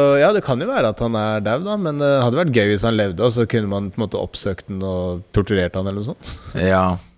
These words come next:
Speaker 2: Jeg må innrømme det der at, eh, for eksempel, sånn som det var jo en sånn her fangevokter, eh, altså en som hadde jobb-, jobbet som fangevokter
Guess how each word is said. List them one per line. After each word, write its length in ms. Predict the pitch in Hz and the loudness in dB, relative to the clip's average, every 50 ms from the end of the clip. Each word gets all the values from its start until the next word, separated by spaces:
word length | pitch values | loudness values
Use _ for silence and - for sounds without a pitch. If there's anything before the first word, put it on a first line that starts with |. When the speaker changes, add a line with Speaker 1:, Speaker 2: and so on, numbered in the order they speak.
| _ _ _ _ _ _ _ _ _ _ _ - - - _ _ _ _ _ _ _ _ _ _ _ _ | _ _ _ _ _ _ _ _ _ _ _ -18 -18 -18 _ _ _ _ _ _ _ _ _ _ _ _
Speaker 2:
Jeg 100 | - 120 | 0 2
må 180 | 156 208 233 165 | 2 4 2 2
innrømme 460 | 113 175 202 208 170 127 110 107 107 104 | 4 4 4 4 4 2 4 4 4 4
det 120 | 110 117 113 | 4 4 4
der 200 | 107 98 95 95 | 4 4 2 0
at, 240 | 87 - - - 98 | 0 -2 -4 0 0
eh, 540 | 92 90 90 87 87 85 85 82 82 80 76 - - - - - - - - - _ _ _ _ _ _ _ _ _ _ _ _ - _ - - | 2 2 2 2 2 2 0 0 -2 -6 -8 -10 -14 -14 -16 -18 -20 -20 -20 -20 _ _ _ _ _ _ _ _ _ _ _ _ -20 _ -14 -6
for 80 | - 143 | -4 -2
eksempel, 320 | - - 175 165 - 135 | 0 0 0 0 0 0
sånn 160 | 113 - 147 120 | 0 0 0 0
som 100 | 127 123 | 2 2
det 80 | 127 127 | 2 2
var 160 | 135 139 127 | 2 2 2
jo 80 | 110 | 2
en 120 | 107 104 98 | 0 0 0
sånn 160 | 107 113 107 | 0 2 2
her 280 | 107 107 104 95 90 90 | 4 4 2 2 0 -2
fangevokter, 840 | - - 95 92 98 101 101 98 98 87 - - - - 69 65 64 - - _ _ _ _ _ _ _ _ _ _ - _ - _ - | 0 0 0 0 2 0 2 2 2 0 -2 -4 -4 -4 -2 -2 -4 -6 -12 _ _ _ _ _ _ _ _ _ _ -20 _ -14 _ -6
eh, 320 | 76 78 76 76 73 73 65 - | -4 -2 -2 -2 -2 -4 -4 -4
altså 320 | - 76 80 85 - 98 | -2 -2 -2 2 2 2
en 180 | 90 110 113 107 | 4 4 2 2
som 120 | 78 95 92 | 2 2 2
hadde 160 | 92 95 90 | 2 2 2
jobb-, 280 | 98 110 90 - - - | 2 0 0 0 -4 -4
jobbet 360 | - 98 98 95 87 123 120 - | 0 0 0 2 2 0 0 0
som 100 | 87 82 | -2 -2
fangevokter 680 | - - 87 90 95 98 101 98 - - - - 78 | 2 2 2 4 2 2 2 2 0 0 0 0 0